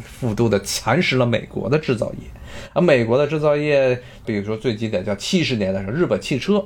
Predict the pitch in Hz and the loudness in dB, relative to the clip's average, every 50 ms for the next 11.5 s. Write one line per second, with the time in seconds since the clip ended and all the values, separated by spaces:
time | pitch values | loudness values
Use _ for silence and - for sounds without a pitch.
0 | - - 143 120 113 107 107 104 117 110 101 107 107 107 104 107 110 - 95 95 | -2 -2 0 2 2 2 0 2 0 -2 -2 -2 -4 -6 -6 -8 -8 -8 -8 -8
1 | - - 131 120 - - - - 156 - - - - - - - - - - 120 | -8 -6 -8 -8 -8 -8 -12 -12 -12 -12 -12 -12 -12 -12 -12 -14 -12 -2 -2 0
2 | 107 104 98 127 123 117 113 117 113 110 107 107 113 113 - - 117 190 - - | 0 2 2 4 4 4 4 4 4 2 2 2 0 2 2 0 -2 -2 -8 -2
3 | - 175 151 135 113 - - 156 127 123 110 104 107 101 98 98 104 - - 139 | -2 0 2 2 0 0 -2 -2 0 0 0 0 0 -2 -4 -4 -6 -4 0 0
4 | 131 117 - 104 98 95 95 95 92 92 110 135 131 - - 110 - - 127 107 | 0 0 -2 -4 -4 -2 -2 -2 -4 -4 -6 -6 -8 -8 -10 -10 -6 0 0 2
5 | 101 101 98 113 101 101 120 110 - - 139 147 160 131 110 98 92 101 101 117 | 2 4 2 2 0 0 -2 -4 0 0 2 2 2 4 4 2 0 0 -4 -4
6 | 98 95 - - - - - - - - - - - - - - - - - 165 | -6 -4 -6 -8 -8 -8 -12 -16 -20 -20 -20 -20 -20 -20 -20 -20 -14 -2 -2 0
7 | 156 151 165 151 143 123 - - 247 247 214 - - 247 202 - - - - - | 0 0 0 0 0 0 2 2 2 2 2 2 2 0 0 0 -4 -16 -16 -16
8 | - - - - 190 208 202 226 240 202 156 139 139 - 160 147 143 185 170 147 | -18 -10 2 4 6 6 6 4 4 4 4 2 2 2 0 2 2 2 2 2
9 | 147 - - 143 139 143 135 123 - 143 131 131 131 165 185 - - 180 151 127 | 2 0 0 -2 0 2 0 0 0 0 0 2 4 4 2 2 4 2 2 2
10 | 117 107 - - - - - - - - 127 127 175 233 196 160 170 147 117 107 | 0 -2 -4 -4 -16 -20 -20 -20 -10 -4 0 2 4 4 4 4 2 2 2 0
11 | 95 - - - 247 196 135 117 120 - | -6 -6 -2 2 2 2 2 2 -4 -8